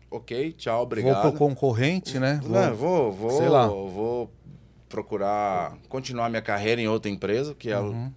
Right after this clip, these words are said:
Speaker 1: é um, seria normal também, eu teria. E propor e assumir esse negócio. Aí que eu te falo que a chama foi o decisor, né? Então,
Speaker 2: Entendi.
Speaker 1: assim, eu falei, "Meu, eu vou pra cima. Eu vou pra
Speaker 2: Eu
Speaker 1: cima.
Speaker 2: tenho
Speaker 1: Eu tenho
Speaker 2: capacidade, eu tô
Speaker 1: capacidade,
Speaker 2: preparado
Speaker 1: eu
Speaker 2: pra
Speaker 1: conheço o negócio,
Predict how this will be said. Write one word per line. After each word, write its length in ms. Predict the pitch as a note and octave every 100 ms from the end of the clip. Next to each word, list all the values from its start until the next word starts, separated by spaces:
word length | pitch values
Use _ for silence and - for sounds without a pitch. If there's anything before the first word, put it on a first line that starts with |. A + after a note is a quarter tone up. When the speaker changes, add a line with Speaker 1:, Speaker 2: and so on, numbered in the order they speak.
| -
Speaker 1:
é 140 | - G#2+
um, 120 | A2 -
seria 260 | - F#2 G2
normal 400 | G2 E2+ F#2+ F#2+
também, 480 | F2 F#2+ A#2+ F#2 D#2 - -
eu 100 | D#2+
teria. 280 | - F2+ G#2+ - - - - -
E 380 | D#3 G3 G#3 E3 - - _ _ - _ _ - -
propor 480 | E3 D#3+ - D#3 F#3+
e 100 | F3
assumir 360 | E3 - C#3+ C#3
esse 160 | D3
negócio. 480 | C#3+ G#2 E2 F2 - - _ - - - -
Aí 320 | B2 C#3 F#3
que 80 | F3
eu 60 |
te 80 | D3+
falo 400 | - B2 B2 C3
que 100 | B2+
a 60 | B2
chama 600 | - B2 A#2+ C3 D3+ D#3+ - - _ -
foi 280 | - A2
o 40 | G2+
decisor, 440 | G2+ - E2+ D2+ - -
né? 220 | D#2+ F#2 G#2
Então, 180 | G2
Speaker 2:
Entendi. 160 | G#2+ G2+
Speaker 1:
assim, 200 | F2 G2+
eu 60 | G2
falei, 200 | A#2 A2
"Meu, 120 | A2
eu 60 | F2+
vou 140 | G#2
pra 140 | - -
cima. 360 | - E2 D2+ - _ _ _ _ _ - _
Eu 60 | G2+
vou 120 | A2+
pra 100 | A2+
Speaker 2:
Eu 40 |
Speaker 1:
cima. 140 | A2+ C#3
Speaker 2:
tenho 80 |
Speaker 1:
Eu 40 | A#2+ D3
tenho 100 | C3+
Speaker 2:
capacidade, 680 | C3+ - A#2 - G#2 A2+
eu 40 | C#3+ D#3+
tô 60 | B2+
Speaker 1:
capacidade, 520 | B2+ A#2 D3+ C3 C3
Speaker 2:
preparado 460 | C3 C3+ C3+ C3+ C#3
Speaker 1:
eu 60 |
Speaker 2:
pra 100 | C3+ C#3
Speaker 1:
conheço 220 | C#3 B2+
o 20 |
negócio, 680 | A#2 G2+ B2 C3+ C3+ C#3+